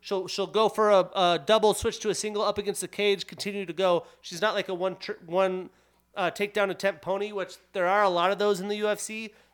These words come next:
You, you gotta string together those takedowns to really make it happen.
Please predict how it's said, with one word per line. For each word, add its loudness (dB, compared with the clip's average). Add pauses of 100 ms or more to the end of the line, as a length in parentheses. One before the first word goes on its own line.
You, -8
you -6
gotta 2
string -2
together -2
those -2
takedowns -4
to -8
really -4
make -6
it -8
happen. -8